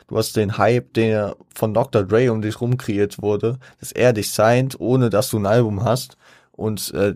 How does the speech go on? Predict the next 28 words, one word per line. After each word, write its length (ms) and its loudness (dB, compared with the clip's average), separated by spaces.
so 220 0
viel 280 0
in 160 0
dich 180 -2
setzt, 460 -2
dass, 260 -2
äh, 960 0
du 440 -2
mit 500 2
fifty 400 0
zusammenarbeitest 1040 2
in 420 -6
der 140 -6
Zeit 260 0
seines 220 -4
größten 380 -4
Hypes. 360 -2
So, 180 -4
ey, 420 2
er 180 2
muss 160 0
jetzt 160 2
schon 100 0
abreißen 460 -2
auf 80 -8
seinem 320 -4
Debütalbum. 640 -6
Aber 460 0